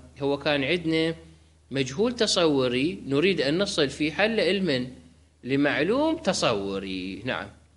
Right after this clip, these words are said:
لأجل أن يتوصل إلى المجهول. وقلنا إن الأدوار الثلاثة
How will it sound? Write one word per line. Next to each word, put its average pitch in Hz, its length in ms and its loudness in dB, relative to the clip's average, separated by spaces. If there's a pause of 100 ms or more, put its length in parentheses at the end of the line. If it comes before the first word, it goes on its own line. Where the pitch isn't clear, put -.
(460)
لأجل 190 420 4
أن 147 140 4
يتوصل 147 520 2
إلى 117 240 0
المجهول. 190 640 2
وقلنا 160 560 4
إن 160 160 4
الأدوار 135 680 2
الثلاثة 127 880 2